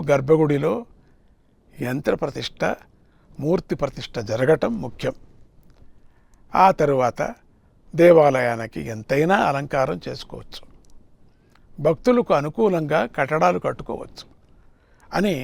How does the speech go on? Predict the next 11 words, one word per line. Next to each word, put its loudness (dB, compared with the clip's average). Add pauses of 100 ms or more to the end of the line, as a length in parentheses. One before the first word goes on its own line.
(140)
మా -6
అభిప్రాయం. -6 (640)
మొత్తం 2 (100)
మీద -4 (760)
మన 0
శ్రీరామచంద్ర 2 (100)
ప్రభువు -4 (840)
దేవగురువైన 6 (120)
బృహస్పతి -4 (460)
కాలమానంలో 2 (420)
అభిజిత్ 0